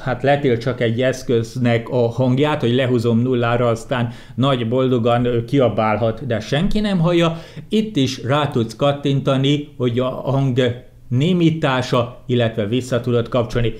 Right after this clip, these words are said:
Ezt is érdemes megcsinálni, megnézni abba a pillanatban, hogyha a hangszóród nem szól,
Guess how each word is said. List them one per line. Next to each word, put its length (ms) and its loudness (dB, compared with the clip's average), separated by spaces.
Ezt 260 0
is 180 2
érdemes 520 0
megcsinálni, 920 -2
megnézni 680 0
abba 240 0
a 80 0
pillanatban, 460 2
hogyha 160 -4
a 240 -2
hangszóród 760 0
nem 180 0
szól, 380 2